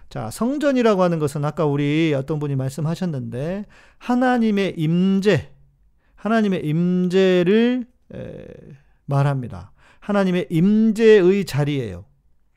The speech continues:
하나님의 임재의 자리. 자, 하나님의 임재의 자리는, 어, 좀 공부를 좀 해봅시다. 하나님이 제일 먼저 임재하셨던 곳은 어디냐? 에덴 동산입니다.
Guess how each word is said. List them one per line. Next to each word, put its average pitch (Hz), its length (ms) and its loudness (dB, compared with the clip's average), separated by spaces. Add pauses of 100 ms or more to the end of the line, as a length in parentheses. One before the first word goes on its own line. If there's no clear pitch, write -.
(600)
하나님의 185 460 -2
임재의 180 720 2
자리. 123 440 -10
자, 139 140 -8
하나님의 220 460 0
임재의 208 480 2
자리는, 175 600 -2 (540)
어, 143 360 -8
좀 175 140 -4
공부를 214 420 4
좀 170 160 2
해봅시다. 160 420 -6
하나님이 208 320 0
제일 233 260 2
먼저 175 300 2
임재하셨던 160 600 0
곳은 139 260 -6
어디냐? 135 500 -8 (380)
에덴 180 360 4
동산입니다. 127 720 -2